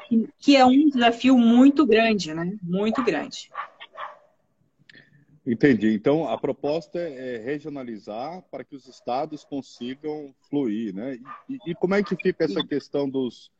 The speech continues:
Speaker 2: dos recursos, os investimentos? É, isso também vai ser descentralizado? Vai ter investimento internacional? Já estão começando a falar sobre isso?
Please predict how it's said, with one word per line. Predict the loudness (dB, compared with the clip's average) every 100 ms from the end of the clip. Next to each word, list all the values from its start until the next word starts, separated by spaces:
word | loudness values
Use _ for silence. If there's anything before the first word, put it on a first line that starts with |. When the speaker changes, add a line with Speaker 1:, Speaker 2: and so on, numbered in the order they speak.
| _ _ _
Speaker 2:
dos | -8 -4
recursos, | -6 -4 -4 -2 -4 -8 -16 -18 -16
os | -16
investimentos? | -12 -10 -10 _ -10 -8 -8 -10 -12 -10 -8 -8 -12 _ _ _
É, | -10 -6 -4 -4 -6 -6
isso | -8 -6
também | -6 -4 -4
vai | -6
ser | -6 -6
descentralizado? | -6 -8 -10 -10 -10 -8 -6 -4 -4 -6
Vai | -10
ter | -10 -8 -8
investimento | -8 -12 -12 -14 -12 -12
internacional? | -10 -8 -8 -10 -8 -6 -4
Já | -6
estão | -6 -10
começando | -10 -10 -12 -10 -10 -8
a |
falar | -6 -6 -8
sobre | -12 -12 -10
isso? | -12 -12 -12